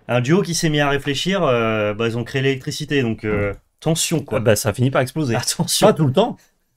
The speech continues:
Speaker 2: mais, euh, ça a pété un moment.
Speaker 1: Bon, euh, rappelle-moi, il est bien son deck ou pas ?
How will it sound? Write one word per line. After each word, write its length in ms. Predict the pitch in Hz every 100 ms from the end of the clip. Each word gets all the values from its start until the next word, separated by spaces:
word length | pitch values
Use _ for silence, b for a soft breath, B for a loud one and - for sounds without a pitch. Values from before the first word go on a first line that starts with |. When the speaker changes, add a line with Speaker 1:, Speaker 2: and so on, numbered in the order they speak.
| _ -
Speaker 2:
mais, 380 | 110 117 196 147
euh, 640 | 101 98 95 92 90 90 90
ça 160 | -
a 40 | 98
pété 220 | 135 156
un 60 |
moment. 220 | 151 165 110
Speaker 1:
Bon, 260 | 160 151 -
euh, 340 | 120 120 117
rappelle-moi, 580 | 127 143 156 147 143 131
il 100 | 117
est 60 |
bien 160 | 113 170
son 180 | 180 175
deck 200 | 196 196
ou 60 |
pas ? 240 | 131 113